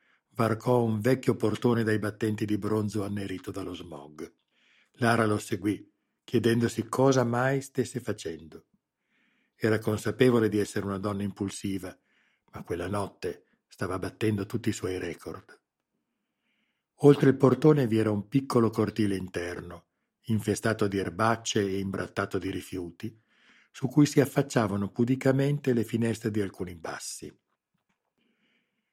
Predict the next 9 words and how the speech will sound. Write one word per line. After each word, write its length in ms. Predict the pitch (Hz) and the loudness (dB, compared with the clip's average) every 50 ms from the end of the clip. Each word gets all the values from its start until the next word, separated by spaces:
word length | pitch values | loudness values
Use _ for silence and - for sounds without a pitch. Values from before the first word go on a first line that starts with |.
| _ _ _ | _ _ _
L'uomo 400 | - 120 123 120 117 110 107 101 | 4 6 6 8 8 6 2 0
ne 140 | 95 98 85 | -2 -4 -6
sfiorò 400 | - - - 90 87 87 95 104 | -8 -8 -6 -6 -4 -2 0 2
una, 440 | 117 120 131 131 147 147 - _ _ _ _ _ _ _ _ _ - | 2 2 2 0 -2 -4 -6 _ _ _ _ _ _ _ _ _ -6
aprì 340 | - 117 - - 101 92 | -6 -4 -4 -2 -4 -4
l'imposta, 760 | 85 92 107 107 107 95 82 71 - - _ - 104 - - _ _ _ _ _ _ _ _ | -4 -4 -6 -6 -6 -6 -8 -8 -10 -12 _ -14 -14 -14 -16 _ _ _ _ _ _ _ _
la 160 | - - 92 | -10 -8 -6
varcò. 460 | 87 90 85 - - - 78 76 - _ _ _ _ _ _ _ _ _ _ _ _ _ _ _ _ _ _ _ _ _ _ _ _ _ | -6 -6 -8 -8 -10 -12 -12 -12 -12 _ _ _ _ _ _ _ _ _ _ _ _ _ _ _ _ _ _ _ _ _ _ _ _ _
Lara 520 | - 113 101 92 82 - 82 - - _ | -2 0 0 0 0 -4 -6 -10 -14 _